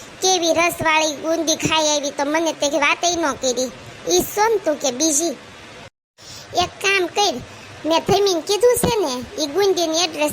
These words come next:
પૂછીને તું ન્યા ગુંદી લઈ આવી દેજે ચાર પાંચ કિલો, એમ જ હું તને તમ તાર આપીશ. બસ હવે તો કશ ને મન દાડામાં. ના રે ના, ઘરે આવે એમાં જ મારોય ભાગ હોય, હુંય ખાશ એમાંથી.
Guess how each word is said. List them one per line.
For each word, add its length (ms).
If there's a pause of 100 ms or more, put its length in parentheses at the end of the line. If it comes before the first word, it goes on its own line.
પૂછીને 340
તું 160
ન્યા 140
ગુંદી 380
લઈ 220
આવી 120
દેજે 440 (440)
ચાર 180
પાંચ 200 (120)
કિલો, 200 (440)
એમ 180
જ 80
હું 140
તને 240
તમ 200
તાર 200
આપીશ. 440
બસ 240 (540)
હવે 180
તો 160
કશ 340
ને 80
મન 200
દાડામાં. 520 (1080)
ના 240
રે 180
ના, 180 (520)
ઘરે 200
આવે 380
એમાં 200
જ 40
મારોય 340
ભાગ 320
હોય, 200 (420)
હુંય 200
ખાશ 380
એમાંથી. 480